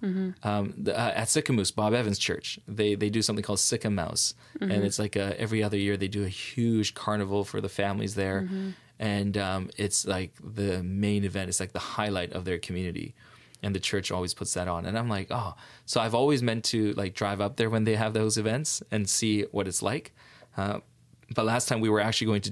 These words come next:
Speaker 2: do that, covid hit. So
Speaker 1: Yep.
Speaker 2: it kind of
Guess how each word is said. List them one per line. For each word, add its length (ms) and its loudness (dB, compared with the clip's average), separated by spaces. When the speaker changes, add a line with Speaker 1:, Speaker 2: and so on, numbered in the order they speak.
Speaker 2:
do 80 4
that, 180 2
covid 300 0
hit. 160 -4
So 240 2
Speaker 1:
Yep. 100 0
Speaker 2:
it 60 -12
kind 160 0
of 180 -4